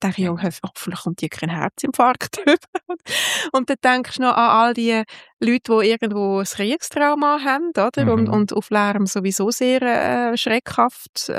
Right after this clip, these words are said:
Speaker 1: und, und zum Teil, äh, ja, aufgrund von ihrem Trauma dann reagieren. Also ich überlege mir ja dann wirklich, äh, Konsequenzen, die das könnte haben für die halbe Welt, oder?
Speaker 2: Mhm. Wo alles nicht nötig wäre, wenn die Person jetzt würde Rücksicht nehmen.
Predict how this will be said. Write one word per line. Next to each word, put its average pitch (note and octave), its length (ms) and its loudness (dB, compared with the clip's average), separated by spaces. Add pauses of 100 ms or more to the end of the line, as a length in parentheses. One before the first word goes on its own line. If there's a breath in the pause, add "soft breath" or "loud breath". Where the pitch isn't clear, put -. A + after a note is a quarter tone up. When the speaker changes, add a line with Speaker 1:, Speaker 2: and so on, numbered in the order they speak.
Speaker 1:
und, G#3 260 -2
und G#3 240 -4 (100)
zum G#3 180 -6
Teil, G3+ 480 0
äh, G3 280 -2
ja, G3 140 0
aufgrund G#3+ 380 -2
von G3+ 100 -2
ihrem F#3+ 200 -2
Trauma A3 460 2
dann B3 220 -4
reagieren. B3 380 0
Also A3 140 -2 (320 loud breath)
ich - 160 -2
überlege B3+ 460 2
mir B3+ 180 -2
ja B3+ 140 0
dann B3+ 280 0 (200)
wirklich, B3 400 0
äh, - 60 -4 (380)
Konsequenzen, B3 840 2
die B3 60 -2
das A3 160 -6
könnte A#3 320 -2
haben A3+ 120 2
für A3+ 120 -6
die G3 140 -4
halbe F#3 400 0
Welt, C3+ 360 -6 (100)
oder? A3 300 -4
Speaker 2:
Mhm. C3 360 -4
Wo G#2+ 120 0
alles F#3+ 300 2
nicht D3 240 0
nötig E3+ 460 -2
wäre, F3+ 300 2
wenn C3+ 260 0
die C#3 300 0
Person C3+ 560 -2
jetzt C3 320 -4
würde C3+ 240 0
Rücksicht G#3+ 500 -2
nehmen. C#4+ 140 2